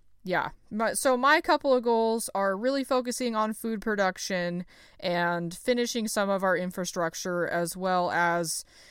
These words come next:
doing some property maintenance. We have a lot of brush removal that needs done. We have forestry management that needs done now that I'm feeling better. So Aaron is working on a container shop,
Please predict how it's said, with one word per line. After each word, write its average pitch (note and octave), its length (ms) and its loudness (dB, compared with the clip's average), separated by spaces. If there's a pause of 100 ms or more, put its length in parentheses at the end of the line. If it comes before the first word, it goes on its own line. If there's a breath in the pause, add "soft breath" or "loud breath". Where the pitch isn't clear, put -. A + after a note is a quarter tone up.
(320 loud breath)
doing G#3+ 520 -2
some F3+ 440 0
property E3+ 440 0
maintenance. D3+ 420 -8
We D#3+ 100 -8
have C3+ 180 -6
a C3+ 60 -8
lot G3+ 300 2
of A3 80 0
brush G#3 280 0
removal F#3+ 460 -4
that F3 200 0
needs E3+ 280 -6
done. D#3+ 300 -2
We D#3 120 -8
have - 240 -10
forestry A#3+ 540 2
management G3 540 -4
that E3+ 160 -2
needs E3+ 300 -6
done E3 300 -2
now D#3+ 160 -2
that D#3+ 120 -4
I'm D#3 140 -8
feeling D#3 320 -8
better. D3+ 320 -4
So D3+ 360 -4 (580 soft breath)
Aaron D#4 320 4
is E4 120 0
working C4 300 2
on A#3+ 120 2
a A3 60 2
container G3+ 540 -2
shop, G3 480 2